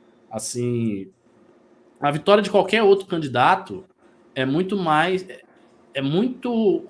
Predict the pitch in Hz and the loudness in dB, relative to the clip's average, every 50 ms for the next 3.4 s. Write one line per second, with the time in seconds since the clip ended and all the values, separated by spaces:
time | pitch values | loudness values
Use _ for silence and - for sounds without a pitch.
0 | _ _ - 147 151 170 185 185 185 - - - - 202 156 135 156 175 202 208 | _ _ -6 -2 0 0 0 0 -2 -4 -6 -6 -6 -6 -4 -2 0 2 4 6
1 | 180 151 139 127 123 123 135 131 123 123 - - 123 120 113 - 113 110 117 113 | 6 4 4 0 -2 -4 -4 -4 -4 -6 -8 -6 -6 -6 -6 -6 -10 -10 -8 -6
2 | 117 113 113 - 117 127 139 139 - 160 160 151 - 170 156 151 147 - 160 165 | -6 -6 -6 -6 -4 -4 -6 -6 -10 -16 -18 -12 -10 -10 -10 -10 -8 -10 -10 -10
3 | 170 202 226 180 123 101 95 | -10 -10 -8 -8 -8 -8 -8